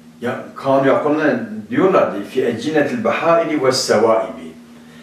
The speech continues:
Hani bahair sevaibinin Sa-, Bahail Sevaib develerinin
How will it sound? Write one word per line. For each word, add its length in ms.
Hani 440
bahair 720
sevaibinin 1300
Sa-, 360
Bahail 480
Sevaib 560
develerinin 800